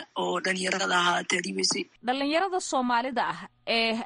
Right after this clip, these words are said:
Speaker 2: iyagu ka mid a dadkaasi magangelyo doonka ah ayaa ku safraya badankood baasaboorro isugu jira Kenyaan iyo Ethiopian iyo dalal kale oo Afrika ah.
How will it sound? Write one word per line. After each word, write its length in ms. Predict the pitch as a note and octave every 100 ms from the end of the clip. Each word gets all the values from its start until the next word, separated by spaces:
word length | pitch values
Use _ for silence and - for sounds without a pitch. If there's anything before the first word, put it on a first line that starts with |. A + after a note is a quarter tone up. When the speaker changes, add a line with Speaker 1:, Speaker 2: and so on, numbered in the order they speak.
| A#3
Speaker 2:
iyagu 240 | C4+ C4 A#3
ka 140 | D4+
mid 160 | C4 G#3+
a 60 |
dadkaasi 480 | G#3+ B3+ - - -
magangelyo 520 | A3+ G#3 G#3 A3 A3
doonka 380 | G3 B3+ A#3 -
ah 100 | E3+ F3+
ayaa 240 | A3 G#3
ku 120 | B3+
safraya 460 | D#4 D4+ - A3 G#3
badankood 520 | F#3 G#3 G3 C4+ G#3+ -
baasaboorro 600 | F#3 G#3 - G3+ F#3 A3 C4
isugu 320 | A3+ A#3+ B3
jira 220 | G#3+ A3
Kenyaan 480 | - A3+ A3 B3 B3
iyo 160 | G#3 G3
Ethiopian 560 | G3 - G#3+ F3+ B3 A3+
iyo 160 | G3 G#3
dalal 280 | G#3 A#3 A#3+
kale 200 | A#3 G#3
oo 60 |
Afrika 400 | E3+ - G3+ -
ah. 80 | F3+